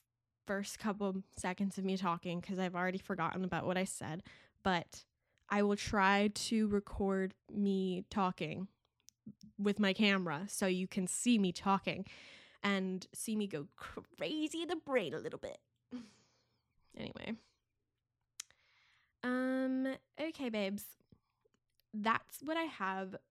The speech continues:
for you in terms of what the basis of this podcast is gonna be. Um, just me, silly little girl, silly little twenty-year-old girl, having silly little conversations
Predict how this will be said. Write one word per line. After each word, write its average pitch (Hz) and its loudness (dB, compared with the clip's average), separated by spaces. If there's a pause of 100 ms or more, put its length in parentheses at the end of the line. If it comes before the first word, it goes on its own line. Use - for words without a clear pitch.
for 208 -6
you 202 -4
in 190 -4
terms 202 -6
of 190 -6 (480)
what 214 -4
the 208 0
basis 208 -4
of 190 -2
this - -6
podcast 208 -2
is 190 -8
gonna 180 -6
be. 185 -4 (560)
Um, 208 2
just 220 -4
me, 247 4
silly 247 -2
little 285 2
girl, 220 2 (100)
silly 254 0
little 254 4
twenty-year-old 247 2
girl, 202 2 (300)
having 202 0
silly 196 -4
little 226 0
conversations 202 -2